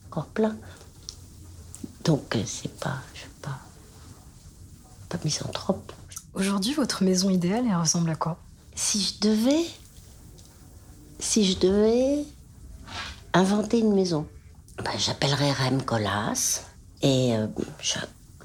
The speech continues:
Speaker 1: il y a un grand, grand terrain, il y a cinq mille mètres carrés à côté, enfin, dans, dans mon jardin.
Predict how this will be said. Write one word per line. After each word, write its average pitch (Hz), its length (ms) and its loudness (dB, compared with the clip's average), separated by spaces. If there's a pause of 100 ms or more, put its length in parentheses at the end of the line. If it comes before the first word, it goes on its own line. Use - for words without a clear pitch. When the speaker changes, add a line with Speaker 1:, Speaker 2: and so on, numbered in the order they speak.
(140)
Speaker 1:
il 110 100 -2
y - 60 -4
a - 40 -4
un - 40 -8 (280)
grand, - 300 2
grand 180 400 0
terrain, 151 400 -2
il - 60 -4
y - 20 -4
a 151 40 -2
cinq - 160 2
mille 208 200 4
mètres - 220 -4
carrés 143 400 0 (160)
à - 120 -6
côté, - 400 -4 (140)
enfin, - 220 -6 (120)
dans, - 1000 -12
dans - 60 -4
mon - 220 -4
jardin. - 420 -2